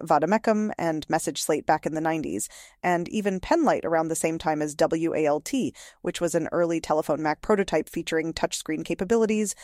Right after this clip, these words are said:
well ahead of its time. These projects were ultimately shelved due to various reasons, from market readiness concerns,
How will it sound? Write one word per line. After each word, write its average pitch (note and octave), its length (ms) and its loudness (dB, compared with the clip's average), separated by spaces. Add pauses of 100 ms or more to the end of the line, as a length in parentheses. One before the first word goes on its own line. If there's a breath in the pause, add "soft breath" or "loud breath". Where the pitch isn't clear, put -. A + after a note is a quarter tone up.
(180 loud breath)
well F3 300 4
ahead D#3+ 400 2
of D3+ 140 0
its - 180 -2
time. - 380 -6 (320 loud breath)
These A3+ 180 0
projects G#3 580 0
were D#3+ 320 0
ultimately G3+ 460 2
shelved F3 500 2
due E3 140 0
to E3 140 -4
various D#3+ 420 0
reasons, E3+ 420 -2
from D#3+ 400 0
market E3 400 0
readiness D#3 440 0
concerns, G#3 560 -2